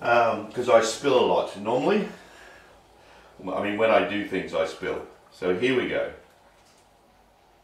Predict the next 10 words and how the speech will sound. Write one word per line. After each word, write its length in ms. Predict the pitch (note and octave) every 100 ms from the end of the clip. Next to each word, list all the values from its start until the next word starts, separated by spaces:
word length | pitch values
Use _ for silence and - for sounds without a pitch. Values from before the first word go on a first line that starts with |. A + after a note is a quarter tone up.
| _ _ _ _ _ _ _ _ _ _ _ _ _
There's 640 | F2+ F2+ F2+ F2+ F2+ - - - - - - - - - - - - - - - F#2
one, 280 | F#2 - -
and 100 | -
I 80 | F2+
did 240 | A#2 A#2
spill. 500 | - A#2 D3+ G3+ - - - _ _ _ _ _ _ _ _ _ _ _ _ _ _ _ _ _ _ _ _ _ _ _ _ _ -
There's 460 | F2+ F2+ F2+ F#2 -
the 100 | F#2
second 540 | - - A#2 C3 B2+
one. 400 | C#3+ F#3 G#3 F3+